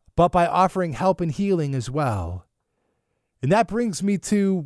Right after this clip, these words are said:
some research that was released this past week by a group called Support After Abortion. Support After Abortion. The group released what is called a white paper.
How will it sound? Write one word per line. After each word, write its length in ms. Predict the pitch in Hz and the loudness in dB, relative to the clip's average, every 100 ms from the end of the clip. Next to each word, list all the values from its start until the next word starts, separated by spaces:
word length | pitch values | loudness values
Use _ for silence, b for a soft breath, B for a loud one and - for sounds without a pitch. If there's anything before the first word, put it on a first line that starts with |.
| 151 | -8
some 320 | - 170 151 | -2 0 2
research 540 | 185 226 - 147 123 | 2 0 2 0 0
that 140 | - 151 | -2 0
was 200 | 151 127 | 0 0
released 500 | 151 151 233 233 - | -2 2 2 2 0
this 160 | 147 | -2
past 380 | - 147 131 - | 0 0 0 0
week 200 | 131 120 | -6 -4
by 160 | 151 143 | -2 -2
a 40 | |
group 260 | 123 180 - | 0 -2 -2
called 260 | 160 143 | -2 -2
Support 680 | - 147 - - 247 269 - _ _ _ _ - | -2 -8 -8 -2 0 0 -6 _ _ _ _ 0
After 460 | 170 - 170 165 | 0 2 0 0
Abortion. 840 | 160 117 123 107 - 80 80 92 90 _ _ _ _ _ _ _ _ _ _ _ _ | -2 -2 -2 -2 -6 -8 -8 -12 -16 _ _ _ _ _ _ _ _ _ _ _ _
Support 460 | - 143 - 175 180 | -6 -4 2 2 2
After 300 | 165 151 151 | 2 2 -2
Abortion. 540 | 123 127 113 101 87 - _ _ _ _ _ _ _ | 0 -2 -2 -4 -8 -12 _ _ _ _ _ _ _
The 120 | - | -4
group 400 | 113 127 185 220 | -2 0 0 0
released 400 | 165 147 175 175 | -2 0 0 0
what 180 | 139 156 | 0 2
is 140 | 156 - | 0 -2
called 340 | - 175 180 | 2 2 2
a 140 | 151 139 | -2 -4
white 440 | 113 151 220 _ | 0 0 0 _
paper. 640 | - 175 - 101 78 76 | -4 -2 -2 -8 -12 -18